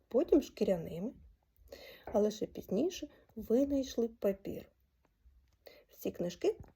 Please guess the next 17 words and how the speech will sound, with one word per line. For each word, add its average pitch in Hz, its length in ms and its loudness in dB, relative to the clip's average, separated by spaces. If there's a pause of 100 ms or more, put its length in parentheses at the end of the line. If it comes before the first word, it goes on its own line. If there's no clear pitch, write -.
(120)
записувались 254 720 0
рукою, 185 480 -2 (800)
тому 170 280 -2
і 175 40 -4
називалися 190 760 -2 (340)
рукописними. - 880 -8 (1700)
Не 214 160 4
було 294 320 4
навіть 294 380 6
ручок 254 380 4
чи 240 120 0
фломастерів. 262 720 0 (960)
Люди 277 240 4
писали 196 540 -4 (220)
пір'ям. 175 520 -4 (1300)
Тому 220 220 0
книжок 392 480 4